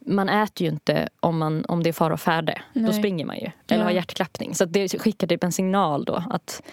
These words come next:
Speaker 2: Mm.
Speaker 1: men sen har jag hört på senare år att det här med att gå in på toaletten och göra power poses och så, som folk har snackat mycket om.
Speaker 2: Mm.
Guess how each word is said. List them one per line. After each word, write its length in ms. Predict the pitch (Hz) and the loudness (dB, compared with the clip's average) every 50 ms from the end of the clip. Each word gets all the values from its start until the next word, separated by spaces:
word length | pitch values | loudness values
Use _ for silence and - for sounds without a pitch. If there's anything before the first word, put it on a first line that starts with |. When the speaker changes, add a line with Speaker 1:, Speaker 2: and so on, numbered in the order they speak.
| - | -4
Speaker 2:
Mm. 240 | - 220 208 202 208 202 - - - | -2 -2 0 -2 -2 -4 -8 -4 -2
Speaker 1:
men 120 | 202 202 | -2 0
sen 160 | - 208 202 | 2 2 2
har 80 | 208 214 | 4 2
jag 120 | 208 202 | 2 2
hört 280 | 190 190 190 180 175 - | 2 2 0 0 0 -2
på 80 | - | -4
senare 420 | 180 - - 196 190 196 202 214 214 | -2 0 0 0 2 2 2 2 2
år 160 | 196 185 165 | 2 0 0
att 140 | 175 180 - | -2 0 0
det 60 | 175 | 0
här 120 | 185 180 | 0 2
med 140 | 175 175 175 | 0 0 0
att 60 | 175 | 0
gå 80 | 170 180 | 0 0
in 120 | 180 180 180 | -2 -2 -2
på 100 | - 185 | -4 -2
toaletten 460 | - 196 185 196 202 - _ - 185 | 0 0 2 2 0 -2 _ -4 -2
och 60 | 180 | 0
göra 180 | 175 170 170 170 | 0 0 0 0
power 340 | - - 226 220 214 202 185 | 0 0 0 2 0 0 -2
poses 520 | - - 175 - - 156 - - - - | -2 -2 0 0 -2 -2 -4 -4 -4 -4
och 80 | - - | -4 -2
så, 160 | - - 165 | -2 -4 -2
som 180 | - - 180 165 | -4 -4 -4 -4
folk 180 | - 175 - - | -4 -6 -4 -6
har 60 | 185 | -6
snackat 280 | - 190 175 - 170 - | -4 -4 -4 -4 -2 -2
mycket 260 | 190 185 - - - | -2 -4 0 0 0
om. 200 | 202 - - 180 - | 0 0 -2 -4 -4
Speaker 2:
Mm. 260 | - 220 220 226 233 | -2 0 0 -2 -4